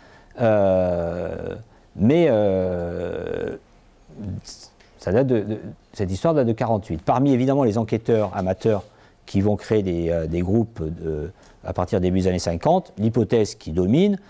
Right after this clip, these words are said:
c'est l'idée qu'on est visité par des extraterrestres. Donc on a comme ça tout un espèce de front de spéculation qui va se créer à ce moment-là sur l'idée qu'il y a des extraterrestres ailleurs et, euh,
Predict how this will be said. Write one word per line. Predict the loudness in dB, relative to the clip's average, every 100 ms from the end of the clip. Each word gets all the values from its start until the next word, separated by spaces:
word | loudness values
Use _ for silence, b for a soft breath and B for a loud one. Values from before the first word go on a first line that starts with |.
| b
c'est | -6 0 0
l'idée | 0 0 0
qu'on | -2
est | -2
visité | -4 -2 -2
par | 0
des | -2
extraterrestres. | -4 -6 -10 -10 -14 -18 -20 _ _ -4
Donc | 0 2
on | 2
a | 2
comme | 0 0
ça | -2
tout | 0 0
un | 0 0 b b
espèce | 2
de | 2
front | 2 0
de | -2
spéculation | -4 -2 0 2 -2
qui | 0
va | -2
se | -2
créer | -2 0 0 -2 B B
à | -6
ce | -2
moment-là | 0 2 2 0 -4 b b b b
sur | -8 0 4 4 4 -2 _ _ -2
l'idée | 2 4 4 4 4 0 -8 _ _ _
qu'il | 0 4
y | 4 4
a | 2 -4 _ _ _ _
des | 0 2 2
extraterrestres | 0 -2 0 2 2 0 -4 -12 -2
ailleurs | 2 4 4 0 -10 -2
et, | 4 6 6
euh, | 4 4 4 4 2 -2